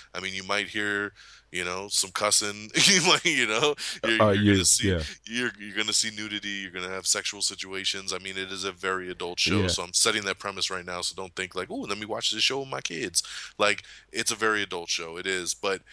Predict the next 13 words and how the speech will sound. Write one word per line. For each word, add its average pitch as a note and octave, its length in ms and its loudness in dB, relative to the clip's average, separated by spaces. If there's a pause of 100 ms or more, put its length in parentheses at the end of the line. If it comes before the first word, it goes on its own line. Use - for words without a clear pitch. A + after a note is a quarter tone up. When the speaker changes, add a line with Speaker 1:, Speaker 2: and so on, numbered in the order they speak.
(220)
Speaker 1:
that's A2+ 240 2
what G#2+ 160 -10
works G2 260 -6
for F#2+ 120 -12
me, F2+ 360 -14
because G#2+ 360 0
for B2 180 0
me B2 420 -4
as G2 160 -4
a G2+ 60 -6
grown G#2 340 -8
ass G#2 280 -2
man, A2+ 440 -4